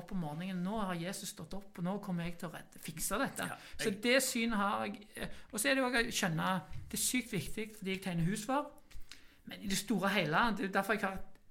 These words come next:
Speaker 1: bitte litt lettsindig forhold til det å være arkitekt. Eller jeg koser meg med det, leker med det da.
Speaker 2: Mhm.
Speaker 1: Og det tror jeg nok er minst,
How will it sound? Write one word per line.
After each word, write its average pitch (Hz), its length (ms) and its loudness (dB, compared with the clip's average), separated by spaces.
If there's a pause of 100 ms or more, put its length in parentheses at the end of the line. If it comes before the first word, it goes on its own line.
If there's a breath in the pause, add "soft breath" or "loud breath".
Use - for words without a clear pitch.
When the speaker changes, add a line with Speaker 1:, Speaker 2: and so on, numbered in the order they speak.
(420)
Speaker 1:
bitte - 320 -6
litt - 160 -8
lettsindig 196 520 -2
forhold - 360 -4
til 196 80 -4
det 170 120 2
å - 40 -2
være - 140 -2
arkitekt. - 540 -8 (460)
Eller 196 200 2
jeg 208 160 6
koser 170 480 2
meg 233 80 2
med 233 160 2
det, 170 140 2
leker 156 500 -4
med 233 140 0
det 175 80 -4
da. - 80 -4
Speaker 2:
Mhm. 151 420 -8
Speaker 1:
Og - 80 0
det 285 160 2
tror 294 160 0
jeg 269 60 8
nok 240 120 4
er 233 120 2
minst, 214 200 0